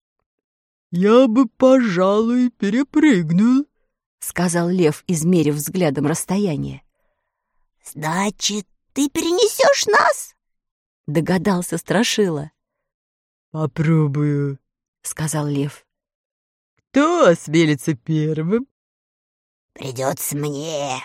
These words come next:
Speaker 2: сказал Страшила.
Speaker 3: "Если ты упадёшь, или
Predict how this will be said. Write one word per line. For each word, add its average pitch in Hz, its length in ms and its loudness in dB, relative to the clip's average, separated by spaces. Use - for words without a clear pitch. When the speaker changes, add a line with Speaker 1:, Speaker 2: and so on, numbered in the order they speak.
Speaker 2:
сказал 160 420 -4
Страшила. 151 720 -4
Speaker 3:
"Если - 340 -6
ты - 180 -8
упадёшь, 127 760 -2
или 180 280 -2